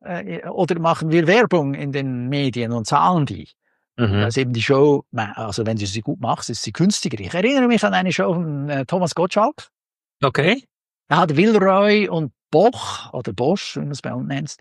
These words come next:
Speaker 1: Villeroy und Bosch, haben etwas, äh, eine Spende geleistet. Ja,
Speaker 2: Oh.
Speaker 1: die haben zweihunderttausend D-Mark geleistet, schon ein bisschen her, ja, also,
Speaker 2: Ja.
Speaker 1: <laughs>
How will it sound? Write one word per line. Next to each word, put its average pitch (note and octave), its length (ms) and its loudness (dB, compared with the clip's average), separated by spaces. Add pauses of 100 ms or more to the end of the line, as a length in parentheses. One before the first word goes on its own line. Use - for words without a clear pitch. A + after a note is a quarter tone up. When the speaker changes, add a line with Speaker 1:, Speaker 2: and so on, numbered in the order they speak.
(220)
Speaker 1:
Villeroy C#3 520 0
und G#2 240 -8
Bosch, F3+ 340 2 (340)
haben D3 540 0 (480)
etwas, - 1080 -6
äh, B2 220 -14
eine C#3 180 0
Spende G#3+ 680 2
geleistet. A2+ 760 0 (440)
Ja, B2 260 0
Speaker 2:
Oh. D3 80 6
Speaker 1:
die G2 60 -2
haben G#2+ 140 -6
zweihunderttausend F3+ 1040 0
D-Mark D#3 460 -2
geleistet, D#3+ 480 0
schon - 420 -6
ein F2 40 -10
bisschen F#2 260 -6
her, C3+ 280 -2
ja, C#3 240 -4
also, - 220 -10
Speaker 2:
Ja. B2+ 160 -2
Speaker 1:
<laughs> D3+ 140 -8